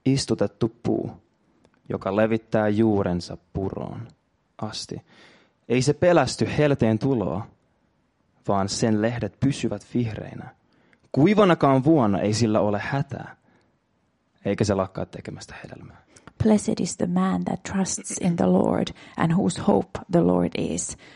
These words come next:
Speaker 2: For he shall be as a tree planted by the waters, and that spreads out her roots by the river,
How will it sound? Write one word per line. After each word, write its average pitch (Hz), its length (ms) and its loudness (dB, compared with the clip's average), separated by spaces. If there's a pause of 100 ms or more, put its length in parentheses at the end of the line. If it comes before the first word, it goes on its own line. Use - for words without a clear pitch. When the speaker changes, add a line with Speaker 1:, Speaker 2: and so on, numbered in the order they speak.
(120)
Speaker 2:
For - 160 -2
he 247 200 2
shall - 320 -2
be - 220 0
as 180 160 -4
a 214 60 -4 (140)
tree 233 220 0
planted 185 520 -4
by 175 160 -2
the 170 140 -2
waters, 175 600 0 (400)
and 165 140 -2
that 180 220 -2
spreads - 880 -4
out 185 240 0
her - 260 0
roots 180 320 0
by 185 180 -4
the - 180 -2
river, 175 320 0